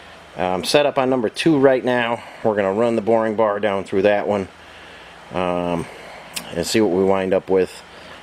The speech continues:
and then it's more of the same for three and four. So I will meet you back when we have all the cylinders bored,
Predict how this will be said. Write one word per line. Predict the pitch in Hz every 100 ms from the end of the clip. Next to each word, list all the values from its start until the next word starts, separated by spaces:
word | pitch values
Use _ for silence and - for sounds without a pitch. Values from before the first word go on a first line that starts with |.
| -
and | 98
then | 98 98
it's | 95
more | 123 113
of | 101
the |
same | 92 107 101 92
for | 90
three | - 101 95
and | 82
four. | 98 87 82
So | - 98 85 - - - -
I | 113
will | 117 107
meet | 107 -
you | 90
back | 104 98 92 - - -
when | 95 190 92
we | 87
have | 90 87
all | 90 87
the |
cylinders | 82 101 90 87 82
bored, | - 87 85 80